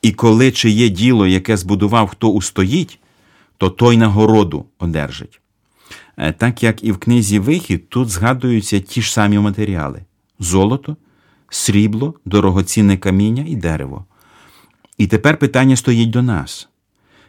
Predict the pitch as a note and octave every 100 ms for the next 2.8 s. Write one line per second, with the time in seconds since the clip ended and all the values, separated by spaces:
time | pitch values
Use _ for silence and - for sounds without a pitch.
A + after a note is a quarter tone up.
0 | - E2 A2 C#3+ B2 A#2 A#2+ A2+ C3+ E3+
1 | B2+ C3+ D#3+ G2+ F2+ F#2 E2+ E2 E2 D#2+
2 | D#2 - E2 D#2 C#2+ C#2 -